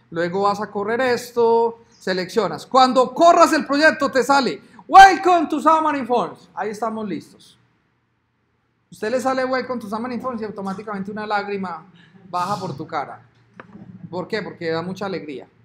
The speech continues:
Es una, es un llanto de alegría, no de tristeza. Ahora, es posible que usted me diga a mí, "No, es que emulador es muy lento. Yo quiero correr mis aplicaciones sobre un dispositivo físico".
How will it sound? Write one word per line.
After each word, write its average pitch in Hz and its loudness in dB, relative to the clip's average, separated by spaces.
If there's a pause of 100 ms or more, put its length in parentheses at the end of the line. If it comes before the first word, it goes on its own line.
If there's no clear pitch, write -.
(720)
Es 156 -14
una, 208 -8
es - -18
un 220 -10
llanto 202 -6
de 190 -6
alegría, 147 -10
no 151 -14
de 175 -12
tristeza. 139 -16 (300)
Ahora, 175 -4 (880)
es 320 0
posible 269 2 (560)
que 208 -12
usted 208 -8
me 240 -4
diga 247 -4
a 247 -4
mí, 254 -6
"No, 233 -2
es 202 -8
que 247 -6
emulador 202 -4
es 220 -6
muy 226 -6
lento. 226 -6 (320)
Yo 208 -4
quiero 254 -4
correr 240 -4
mis 226 -8
aplicaciones 233 -10
sobre 190 -10
un 185 -18
dispositivo 190 -10
físico". 175 -8